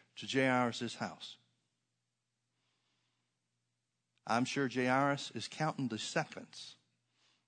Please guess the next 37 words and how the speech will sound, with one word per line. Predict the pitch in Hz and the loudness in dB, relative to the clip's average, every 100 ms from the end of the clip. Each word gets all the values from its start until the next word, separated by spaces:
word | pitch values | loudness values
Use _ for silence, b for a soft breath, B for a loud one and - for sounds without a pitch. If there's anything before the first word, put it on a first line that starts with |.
| _ | _
because | 104 113 101 | -2 0 0
if | 101 | -2
your | 143 | 0
daughter | 156 143 139 | 4 4 4
was | 123 | 0
at | 123 | -4
the | 127 | -6
point | - 135 | 0 2
of | 120 | 2
death, | 107 110 110 - b b | 0 0 -2 -8 b b
you'd | 117 127 | -2 2
want | 131 | 2
to | 123 | 2
get | 123 123 | 0 -2
there | 123 - | -4 -2
instantly, | 123 - 98 - 104 98 _ _ _ _ _ _ | -6 -4 -10 -10 -20 -20 _ _ _ _ _ _
wouldn't | 98 98 | -4 -2
you? | 135 - _ _ _ _ _ _ _ _ _ _ _ _ _ _ _ | -2 -6 _ _ _ _ _ _ _ _ _ _ _ _ _ _ _
If | 104 | -2
you | 127 | 0
believe | 131 139 | 4 2
Jesus | 120 151 151 135 | 4 2 2 -2
was | 139 | -4
your | 117 139 | 2 2
answer, | 165 156 131 127 - _ _ _ _ _ | 2 0 -2 -4 -8 _ _ _ _ _
then | 113 | 2
the | 113 | 2
key | 113 208 190 143 | 2 2 4 4
is | 123 - | 2 0
to | |
get | 113 123 | -2 -2
Jesus | 120 165 160 120 - | 0 0 0 -2 -6
in | 110 | -8
front | - 123 | -4 -4
of | 113 | -2
your | 104 | -4
daughter | 104 147 123 95 | -2 -2 -2 -6